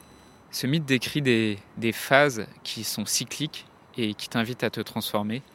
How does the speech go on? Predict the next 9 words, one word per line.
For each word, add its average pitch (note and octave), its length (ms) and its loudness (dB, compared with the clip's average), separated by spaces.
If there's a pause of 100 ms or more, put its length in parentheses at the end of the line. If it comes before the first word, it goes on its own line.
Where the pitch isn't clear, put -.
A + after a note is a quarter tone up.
(380)
D'abord A2+ 420 2 (220)
la, G2+ 640 -2 (480)
la G2 80 -2
croissance, B2 640 -2 (160)
puis G#2+ 320 -6 (460)
l'orgueil, A#2 580 4 (460)
jusqu'à A2+ 340 0
la G#2+ 100 6
destruction, B2+ 760 0